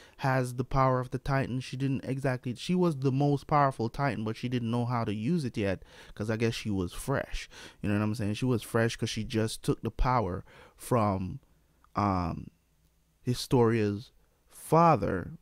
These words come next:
which is, um, I can never remember his damn name. Anyways, you guys know who I'm talking about. Historia's father, hi-, um, so it would be Historia's uncle, right? So his brother is the one that last had the Titan power before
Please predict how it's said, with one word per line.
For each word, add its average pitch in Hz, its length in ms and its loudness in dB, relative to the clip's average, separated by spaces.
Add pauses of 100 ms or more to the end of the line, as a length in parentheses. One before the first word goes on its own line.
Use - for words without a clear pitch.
which - 240 -4
is, 101 340 -2 (640)
um, - 560 -8 (760)
I - 100 -18
can 135 180 -6
never 101 220 -4
remember 92 360 -4
his - 140 -8
damn 92 260 -4
name. 87 240 -2 (420)
Anyways, - 640 -2 (320)
you 185 100 -2
guys 110 240 6
know 113 160 4
who 117 140 2
I'm 95 120 0
talking 95 280 -4
about. - 200 -8
Historia's 180 580 6
father, 117 520 4 (1600)
hi-, - 580 2
um, 107 120 -2
so 131 160 0
it 131 60 4
would 123 160 2
be 120 220 0
Historia's 117 520 0 (100)
uncle, - 380 -2 (440)
right? 117 300 -2
So 107 320 -6 (300)
his 190 320 6
brother 135 320 4
is 120 140 2
the 120 60 0
one 117 260 -2
that 101 200 -4
last 117 520 0
had 123 440 0
the 110 80 -4
Titan 104 360 0
power 104 320 -2
before 110 680 0